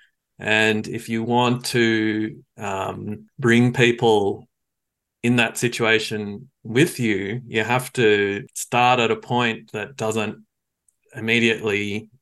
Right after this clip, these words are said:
seem inconceivable <laughs> to them. Uh, and I think that that's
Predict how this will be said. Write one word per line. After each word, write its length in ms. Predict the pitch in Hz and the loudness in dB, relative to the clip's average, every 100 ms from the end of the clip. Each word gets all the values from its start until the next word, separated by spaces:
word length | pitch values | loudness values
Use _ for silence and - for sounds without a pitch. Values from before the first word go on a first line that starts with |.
| _ _ | _ _
seem 640 | - - 107 104 107 101 - | -8 0 2 2 0 -4 -4
inconceivable 920 | 123 120 123 113 131 127 120 110 113 113 - 135 | -2 0 0 0 0 2 2 2 0 -2 -4 -6
<laughs> 200 | 135 135 | -6 -4
to 200 | 131 123 | 0 2
them. 340 | 143 160 180 - - - _ _ | 0 -2 -6 -14 -20 -20 _ _
Uh, 340 | 107 98 98 - | -6 -6 -6 -4
and 100 | 104 | -4
I 80 | |
think 260 | 101 107 104 | -2 -2 -2
that 140 | 104 | -2
that's 580 | - 104 - - - - | 0 0 -2 -10 -10 -12